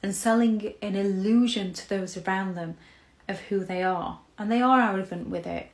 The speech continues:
They might have the charismatic charm to sort of sell themselves to other people. However, they are arrogant because they don't recognise their own inadequacies within themselves.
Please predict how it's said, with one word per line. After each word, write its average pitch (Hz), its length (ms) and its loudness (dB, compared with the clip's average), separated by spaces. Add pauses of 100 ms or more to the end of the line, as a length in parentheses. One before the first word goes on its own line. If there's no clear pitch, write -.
(300)
They 208 60 -2
might 233 200 2
have 226 120 -2
the 214 60 -6
charismatic 202 800 -6
charm 208 640 0
to - 160 -16
sort 185 360 -4
of 180 160 -2 (300)
sell 214 480 2
themselves 170 720 -8
to 180 140 -8
other 165 100 -6
people. - 640 -10 (420)
However, 202 360 2
they 202 420 2
are 190 340 0
arrogant 226 380 0
because 190 320 -8
they 202 100 -2
don't 202 360 -2
recognise 202 560 -4
their 190 200 -4
own 185 280 -4 (200)
inadequacies 196 1000 -6
within 190 260 -6
themselves. 185 720 -6